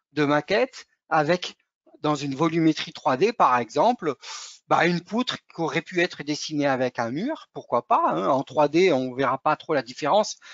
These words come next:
Si vous dessinez, euh, un mur de, euh, vingt centimètres d'épaisseur et de trente centimètres de haut que vous le plaquez en haut,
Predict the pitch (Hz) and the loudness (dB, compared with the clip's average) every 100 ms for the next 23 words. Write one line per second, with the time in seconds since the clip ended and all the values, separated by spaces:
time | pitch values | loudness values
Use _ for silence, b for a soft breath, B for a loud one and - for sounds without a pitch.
0 | B - 151 147 156 - 165 160 180 143 | B -10 -4 -2 -2 -2 0 2 4 2
1 | 127 - b 165 165 165 180 165 135 147 | 0 -4 b 0 2 4 4 2 2 2
2 | 147 131 120 123 160 165 - 165 180 160 | 4 2 0 0 0 0 -2 -6 -2 0
3 | 165 - 135 120 _ b _ 156 - 156 | 0 -4 -12 -14 _ b _ -4 -2 -4
4 | - 165 165 135 131 - 165 - 160 165 | 0 2 2 0 -4 -4 -6 -4 -8 -4
5 | 160 - 143 147 156 - 120 139 - 147 | -4 -4 -6 -4 -4 -6 -12 -10 -6 -4
6 | - 135 127 202 269 | -2 -2 2 0 0